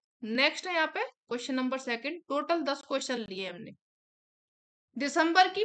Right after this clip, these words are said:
बाईस तारीख को सूर्य कहाँ पे होता है? उत्तर ध्रुवीय वृत्त पर क्षितिज के नीचे नहीं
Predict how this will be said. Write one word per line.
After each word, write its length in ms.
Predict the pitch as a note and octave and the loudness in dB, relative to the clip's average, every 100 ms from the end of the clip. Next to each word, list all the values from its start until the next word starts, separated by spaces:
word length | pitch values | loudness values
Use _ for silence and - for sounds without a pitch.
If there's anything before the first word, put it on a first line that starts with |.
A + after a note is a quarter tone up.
| G4+ | -2
बाईस 500 | A3 B3 D4 F4+ - | 2 4 6 2 4
तारीख 360 | D4 C#4+ D#4 - | 6 6 2 -2
को 100 | D#4 | -6
सूर्य 420 | - C#4 A#3+ G3 - _ _ - | -4 -4 -4 -6 -12 _ _ -2
कहाँ 340 | C4 C4+ C#4 | -2 4 4
पे 120 | D4 | 4
होता 320 | D#4 A3 G#3+ G3 | 2 0 -2 -6
है? 120 | F#3+ _ | -8 _
उत्तर 420 | C4+ D4 - F4 E4 | -6 -6 2 4 4
ध्रुवीय 380 | D#4 C#4 D#4 | 0 2 2
वृत्त 280 | E4 C4+ C4+ - | 4 2 0 0
पर 80 | E4 | 0
क्षितिज 640 | E4 - - A#3 B3 D4 | 0 -4 -2 -2 0 -2
के 160 | D4 D#4+ | 0 0
नीचे 340 | C#4 C4+ D4 B3+ A#3 _ _ | 2 2 0 -2 -6 _ _
नहीं 340 | A#3+ A3+ A3+ | -2 -2 0